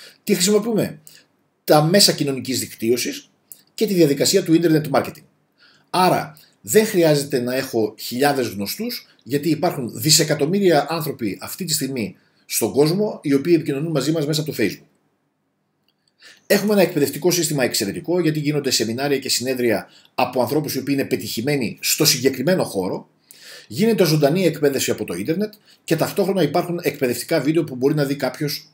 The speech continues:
εφτά μέρες τη βδομάδα, είκοσι τέσσερις ώρες τη μέρα. Μπορεί να μπει μέσα στα κανάλια μας και να παρακολουθήσει βίντεο και να εκπαιδεύεται. Έχουμε μόνο τρία χρόνια στην αγορά.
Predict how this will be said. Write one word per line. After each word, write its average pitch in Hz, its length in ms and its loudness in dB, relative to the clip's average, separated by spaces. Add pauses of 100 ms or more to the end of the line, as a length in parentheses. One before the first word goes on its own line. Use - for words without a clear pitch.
εφτά 147 320 -4
μέρες 151 240 -2
τη 120 60 -6
βδομάδα, 139 560 -2
είκοσι 110 340 -8
τέσσερις 123 320 -8
ώρες 123 160 -6
τη 110 120 -6
μέρα. 92 280 -6 (480)
Μπορεί 117 180 -4
να 117 80 0
μπει 120 100 -4
μέσα 123 200 -6
στα 110 140 -6
κανάλια 131 380 -4
μας 170 140 -6
και - 100 -6
να 110 60 -4
παρακολουθήσει 101 540 -10
βίντεο 143 240 -4
και 143 140 -6
να 123 60 -6
εκπαιδεύεται. - 380 -6 (1900)
Έχουμε 165 300 2
μόνο 196 320 4
τρία 151 220 6
χρόνια 127 340 0
στην 98 180 -6
αγορά. 87 520 -6